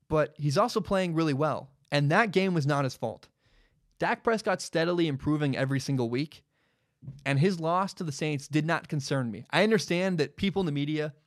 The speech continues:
found an example where they can go, "Oh, this is why you shouldn't sign Dak." You can build an argument. If you want to build an argument, go ahead. But the Cowboys' performance against the Saints, Dak Prescott was not the thing that concerned me from that.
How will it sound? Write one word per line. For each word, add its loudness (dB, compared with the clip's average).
found 2
an 0
example -2
where 0
they -2
can -4
go, -
"Oh, 4
this 4
is 2
why 4
you 6
shouldn't 0
sign 0
Dak." 2
You -8
can -2
build 4
an 2
argument. 2
If -2
you 0
want 4
to 2
build 4
an 0
argument, 0
go 4
ahead. 0
But 0
the -2
Cowboys' 2
performance -2
against -4
the -6
Saints, -4
Dak 2
Prescott 0
was -2
not 0
the -4
thing -4
that -4
concerned -4
me -4
from -8
that. -10